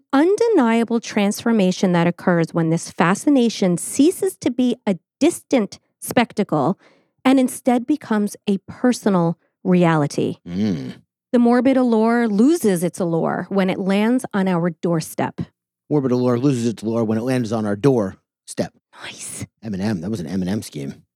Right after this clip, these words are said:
Speaker 1: When tragedy strikes close to home, we find ourselves grappling with the stark, unfiltered experience of suffering and loss. It is here, in the crucible of personal pain, that we realize the true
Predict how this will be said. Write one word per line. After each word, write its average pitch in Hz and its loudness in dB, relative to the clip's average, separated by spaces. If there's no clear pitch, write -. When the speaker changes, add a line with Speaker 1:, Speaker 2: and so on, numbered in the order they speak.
Speaker 1:
When 220 0
tragedy 233 0
strikes 233 0
close 220 -2
to 226 0
home, 202 2
we 240 4
find 226 2
ourselves 220 0
grappling 208 -2
with 202 -2
the 196 -2
stark, 208 -2
unfiltered 254 2
experience 190 0
of - -2
suffering 208 0
and 185 0
loss. - -2
It 208 2
is 202 0
here, 254 0
in 208 -2
the 190 -4
crucible 247 -2
of 202 -6
personal 269 -2
pain, 170 -2
that - 2
we 226 2
realize 214 0
the 202 -4
true 277 0